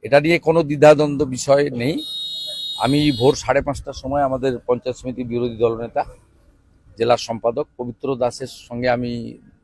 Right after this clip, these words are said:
আহ, সাড়ে পাঁচটা, পাঁচটা চল্লিশ থেকে আমরা টাচে আছি এবং পরিবার আমার পাশে দাঁড়িয়ে আছে। পরিবার পরিষ্কার মার্ডার কেস, এদেরকে যতক্ষণ না তুলছে কোনো এই বিষয়ে কম্প্রোমাইজের কোনো জায়গায় পরিবার নেই।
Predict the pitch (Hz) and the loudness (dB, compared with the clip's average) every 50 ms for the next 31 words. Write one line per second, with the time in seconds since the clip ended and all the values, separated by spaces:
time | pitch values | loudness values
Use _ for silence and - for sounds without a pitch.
0 | _ _ - - 50 50 50 50 50 50 _ _ _ _ _ _ - - 107 123 | _ _ -16 -16 -16 -16 -16 -18 -20 -20 _ _ _ _ _ _ -8 -4 -4 -2
1 | 120 - 120 - - 131 117 113 117 110 - - 117 - 120 123 131 139 139 - | -4 -4 -8 -8 -10 -8 -8 -8 -10 -10 -12 -14 -8 -6 -4 -2 -2 -2 -4 -4
2 | - 139 123 127 120 117 127 117 - 104 104 - - 104 95 - - - - - | -4 -2 0 0 0 -2 -6 -6 -6 -6 -6 -6 -6 -6 -6 -8 -12 -18 -20 -20
3 | _ _ _ _ _ _ _ _ _ _ _ _ _ - 120 131 135 143 135 117 | _ _ _ _ _ _ _ _ _ _ _ _ _ 2 4 4 4 2 0 -4
4 | - - 131 127 131 139 143 143 131 135 139 131 - 123 - 143 127 120 117 113 | -4 -4 -2 2 4 4 4 4 2 0 -4 -6 -8 -8 -6 -6 -6 -4 -4 -2
5 | 117 123 117 - - - - - - - - - - - - - - - - - | -2 -2 -2 -2 -6 -10 -12 -14 -16 -18 -18 -18 -18 -16 -16 -16 -14 -14 -14 -16
6 | - - - 127 131 135 135 143 151 147 147 - - 147 147 143 - - - 196 | -16 -8 -6 -4 -2 4 6 6 6 6 4 -2 -6 -6 -4 -4 -6 2 6 6
7 | 196 190 160 160 151 151 165 165 151 - 185 196 240 - - - - - _ _ | 6 6 6 2 2 4 2 2 2 0 -4 -4 -4 -6 -12 -16 -18 -20 _ _
8 | _ _ _ _ _ _ _ _ _ _ _ - 127 131 165 160 143 - 175 170 | _ _ _ _ _ _ _ _ _ _ _ -10 0 0 0 0 2 0 2 2
9 | 151 156 - - 143 - - 160 170 165 170 - - 147 147 147 135 - 175 190 | 2 2 0 -2 -8 -10 -8 -4 0 0 0 0 0 -4 -4 -4 -4 -2 -2 -2
10 | - 320 294 - - - - - - - - - - 135 147 156 160 175 180 180 | -2 -4 -8 -14 -16 -20 -20 -20 -20 -18 -16 -4 -2 -2 2 4 4 4 4 4
11 | 170 156 151 143 131 123 - - 147 160 165 175 - - - - - - - - | 2 0 0 0 -2 0 4 4 4 4 4 2 -2 -4 -4 -6 -6 -8 -8 -8
12 | - - - - - - - - - - - 120 135 135 - 143 151 151 151 156 | -8 -8 -10 -10 -12 -14 -14 -18 -14 -6 -4 -4 -4 -2 -2 0 2 2 0 2
13 | 151 156 151 139 - 151 151 156 135 135 123 127 123 120 143 156 - 131 120 120 | 0 -2 -2 -2 -6 -6 -8 -2 2 4 4 4 4 4 2 2 2 -4 -8 -8
14 | 117 113 123 123 113 101 82 76 | -2 -2 -2 -2 -2 -6 -16 -20